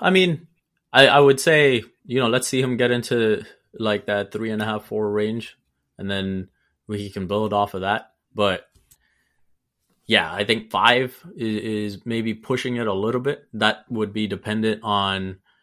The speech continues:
how much O G Anunoby has grown, how, how much, uh, that screen setting is really a fact-, factor, uh, with Aron Baynes, because he's someone that opens up a lot of space, and he'll be doing that for Kyle and Fred. So, uh, how the, how the f-, floor sort of opens up.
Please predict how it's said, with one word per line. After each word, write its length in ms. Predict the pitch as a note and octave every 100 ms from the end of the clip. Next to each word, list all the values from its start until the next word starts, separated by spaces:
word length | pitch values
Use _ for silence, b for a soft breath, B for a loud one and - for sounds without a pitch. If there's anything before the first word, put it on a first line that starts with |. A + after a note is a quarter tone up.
| _ _
how 160 | - G#2
much 300 | G#2 G#2 -
O 180 | A2 G#2+
G 180 | G#2+
Anunoby 540 | G#2+ G#2 G2+ G#2+ G#2+ G#2+
has 160 | G2+ G2
grown, 400 | G#2 G#2+ G#2 G2
how, 220 | G#2 G#2
how 160 | G#2+ A2
much, 480 | A2+ G#2+ - - -
uh, 340 | F#2+ F#2 F2+ G2
that 220 | G2 F#2+
screen 360 | - - G#2+ A2
setting 360 | - G#2+ G#2+
is 140 | G2+ F#2+
really 280 | G2+ G#2 G#2
a 80 |
fact-, 380 | F#2+ G2 G#2+ - - -
factor, 460 | F#2+ G2+ A2+ A#2+ - _ _ G2+
uh, 120 | F#2+
with 160 | G2 G2
Aron 280 | G2+ G2+
Baynes, 420 | F#2+ G#2 B2 B2+ - _ _ _ _ -
because 320 | F#2 F#2 F2
he's 280 | F2+ G#2 G2
someone 280 | G#2 G#2
that 140 | G2 F#2
opens 280 | G2+ G2+ G2+
up 120 | F#2+
a 40 |
lot 240 | F#2 G2 G2
of 60 |
space, 300 | - G2 G2+
and 100 | F#2+
he'll 100 | F#2
be 120 | G2 G2
doing 240 | G2 G2+
that 200 | G2 G2
for 80 | F2
Kyle 360 | F#2 G2 G2+
and 140 | F#2 E2+
Fred. 260 | G2 G2+
So, 300 | - F#2 F2 _ b b b b -
uh, 120 | E2
how 160 | F#2 G#2
the, 80 | F#2+
how 120 | G#2
the 100 | G#2+
f-, 680 | - - _ _ - A2 -
floor 360 | - G2+ G#2
sort 180 | G2+ G2+
of 60 | F#2+
opens 360 | G#2 G#2 G2
up. 280 | G#2 G#2+ _